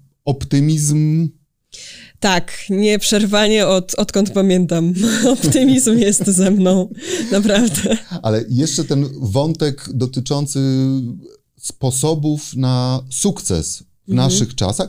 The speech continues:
Speaker 1: i nawet w, o, gdzieś, gdzieś właśnie owe dekady temu.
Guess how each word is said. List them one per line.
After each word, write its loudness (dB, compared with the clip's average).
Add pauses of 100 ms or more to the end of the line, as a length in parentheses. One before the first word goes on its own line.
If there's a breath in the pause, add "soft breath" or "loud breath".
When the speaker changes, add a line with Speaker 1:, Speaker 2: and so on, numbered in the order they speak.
(140)
Speaker 1:
i 0
nawet 0
w, -12
o, -4 (260)
gdzieś, -2
gdzieś -6
właśnie -4
owe -2
dekady -2
temu. 0